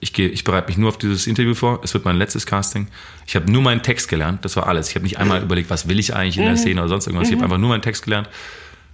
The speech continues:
Speaker 1: Bin dann zu dem Interview am Vormittag, äh, hab's total verschissen, hab's nicht geschafft, ähm, und bin dann am Nachmittag zu dem, zu dem Casting, aber so locker und leicht, weil ich wusste, das wird mein letztes und ich
Speaker 2: Ja.
Speaker 1: mach's, das ist mir jetzt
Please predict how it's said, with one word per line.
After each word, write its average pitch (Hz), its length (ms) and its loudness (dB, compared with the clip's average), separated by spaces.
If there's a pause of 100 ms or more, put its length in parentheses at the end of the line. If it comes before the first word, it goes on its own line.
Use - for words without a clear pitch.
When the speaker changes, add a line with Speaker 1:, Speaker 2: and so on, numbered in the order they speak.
(160)
Speaker 1:
Bin 104 160 4
dann 107 140 2
zu - 100 -2
dem 95 140 2
Interview 151 460 2
am 113 100 -2
Vormittag, 123 600 0 (200)
äh, 101 240 0
hab's 95 180 -2
total 104 300 0
verschissen, 147 680 0 (340)
hab's 101 120 -6
nicht 107 140 0
geschafft, - 440 -2 (720)
ähm, 92 600 2
und 95 120 0
bin 98 160 4
dann 101 140 2
am 92 180 2
Nachmittag 95 380 0
zu - 120 -2
dem, 90 320 2 (200)
zu - 140 -2
dem 87 400 4 (220)
Casting, 117 400 0
aber 87 180 2
so 104 680 2
locker 101 440 2
und 87 160 0
leicht, 95 300 2
weil 87 80 0
ich 87 120 -2
wusste, 104 220 0
das 87 140 -2
wird - 140 -4
mein 82 120 2
letztes 82 460 -2
und - 80 -4
ich 190 60 2
Speaker 2:
Ja. 180 140 6
Speaker 1:
mach's, - 220 -6
das - 60 -10
ist 85 160 -2
mir 92 80 4
jetzt 82 200 0